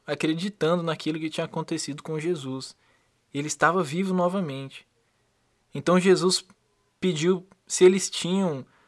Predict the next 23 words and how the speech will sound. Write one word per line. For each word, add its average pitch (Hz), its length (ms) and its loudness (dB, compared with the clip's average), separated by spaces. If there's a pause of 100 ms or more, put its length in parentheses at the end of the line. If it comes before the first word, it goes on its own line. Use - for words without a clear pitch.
(220)
alguma 170 380 4
coisa 214 300 4
pra 220 200 4
comer, 160 520 -2 (360)
e 156 60 2
eles 180 160 2
deram 165 240 10
um - 20 0
pedaço 170 420 4
de 208 100 -4
peixe 165 440 0
pra 160 180 2
Jesus 143 360 -4
comer 151 380 -4
ali. 120 320 -10 (1040)
Jesus 165 340 0
ficou 185 340 4
com 165 240 -4
eles 156 380 4
mais 160 320 0
uns 180 100 -2
quarenta 196 480 2
dias, 151 560 -4